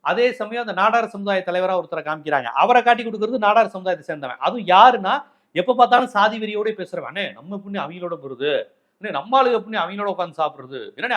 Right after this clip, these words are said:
அவங்களோட சமமா உட்கார்ந்து சாப்பிடுறீங்க, நம்ம வேறண்ணே" அப்படின்னு யாரெல்லாம் இந்த ஒரு கூட்டத்துல இருப்பான், எப்ப பார்த்தாலும் ஜாதியை பார்த்துக்கிட்டே,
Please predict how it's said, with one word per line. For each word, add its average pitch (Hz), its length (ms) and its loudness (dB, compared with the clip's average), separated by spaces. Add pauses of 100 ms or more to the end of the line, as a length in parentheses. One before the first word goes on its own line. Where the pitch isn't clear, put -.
(120)
அவங்களோட 240 640 0
சமமா 208 300 0
உட்கார்ந்து 156 220 0
சாப்பிடுறீங்க, 139 400 0 (280)
நம்ம 240 300 -2
வேறண்ணே" 214 480 2 (360)
அப்படின்னு 202 460 2
யாரெல்லாம் 240 540 2
இந்த 180 380 0
ஒரு 156 180 -12
கூட்டத்துல 202 240 -10
இருப்பான், 151 340 -8
எப்ப 127 160 -20
பார்த்தாலும் 208 380 -6
ஜாதியை 175 380 -2
பார்த்துக்கிட்டே, 151 380 -10